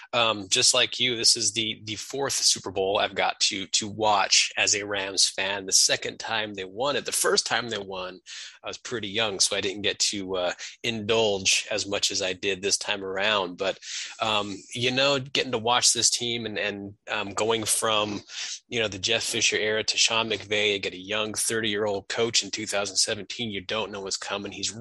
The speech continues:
really turned this organization around and, um, you know, finally not just making it to the Super Bowl, but, but lifting that Lombardi trophy.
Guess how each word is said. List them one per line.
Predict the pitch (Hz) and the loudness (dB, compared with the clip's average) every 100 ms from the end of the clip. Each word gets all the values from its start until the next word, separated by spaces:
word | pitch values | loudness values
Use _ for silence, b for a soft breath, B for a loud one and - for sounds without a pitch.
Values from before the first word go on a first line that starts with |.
| - | -4
really | - - 139 | 0 0 0
turned | 110 - 117 104 95 B B B - | -2 -2 -4 -4 -6 B B B 0
this | - | 0
organization | 101 101 98 101 98 95 101 | 0 -4 -2 -2 0 0 -2
around | 98 98 101 98 95 92 | -6 -4 -2 -2 -4 -6
and, | 90 - B B B B | -10 -12 B B B B
um, | 101 95 92 90 90 _ _ _ | -4 -4 -4 -8 -14 _ _ _
you | - | -4
know, | 107 104 | -2 0
finally | - 113 120 123 110 | 2 4 4 4 2
not | 107 | 2
just | 113 - 107 | 4 2 2
making | 110 - 110 | 0 0 -4
it | |
to | - 104 | -4 0
the | |
Super | 101 104 98 | 2 2 0
Bowl, | 101 98 98 | -6 -4 -4
but, | 92 82 - | -6 -14 -6
but | 98 95 | -6 -2
lifting | 104 107 - 104 | 0 0 0 -4
that | 98 92 | -2 -2
Lombardi | 95 90 95 95 | -6 -4 -4 -4
trophy. | 87 - 90 90 90 | -2 -2 -2 -4 -6